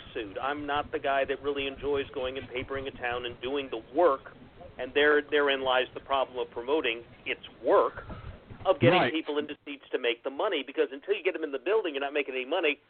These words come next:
Speaker 1: and everything else is expense. I mean, people ask me, "Well, you know, what if I get the sh-, my, do a T V show and get it on T V? Will that help?" Well, the answer is, who knows? Because until it helps, it's all expense.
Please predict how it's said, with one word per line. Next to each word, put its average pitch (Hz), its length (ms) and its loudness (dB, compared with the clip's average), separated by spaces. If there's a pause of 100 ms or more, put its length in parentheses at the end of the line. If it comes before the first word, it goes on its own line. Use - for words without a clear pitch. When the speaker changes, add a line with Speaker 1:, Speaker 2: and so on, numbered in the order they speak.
(340)
Speaker 1:
and 165 220 -2
everything 208 640 2
else 156 300 0
is 147 160 -8
expense. 165 640 -4 (380)
I 170 40 -8
mean, 160 140 0 (200)
people 180 280 -2
ask 165 200 2
me, 151 200 -4 (340)
"Well, 208 320 8 (160)
you 196 140 -2
know, 143 180 4
what 147 220 6
if 214 100 6
I 202 80 8
get 214 220 2
the 175 60 -6
sh-, - 300 -4
my, 160 220 0 (260)
do 214 140 0
a 175 40 2
T 220 180 -6
V 214 140 -8 (100)
show 175 220 4
and 147 120 -2
get 190 140 4
it 185 80 2
on 175 320 0
T 180 160 -8
V? 208 340 -4
Will 147 140 2
that 170 260 4
help?" 185 300 0 (280)
Well, 170 380 2
the 156 240 -4
answer 165 260 -6
is, 151 140 0 (240)
who 180 160 -4
knows? 202 400 0 (480)
Because 175 400 0
until 208 760 0
it 147 220 2
helps, 151 340 2 (360)
it's 160 240 -4
all 143 260 2
expense. - 500 -6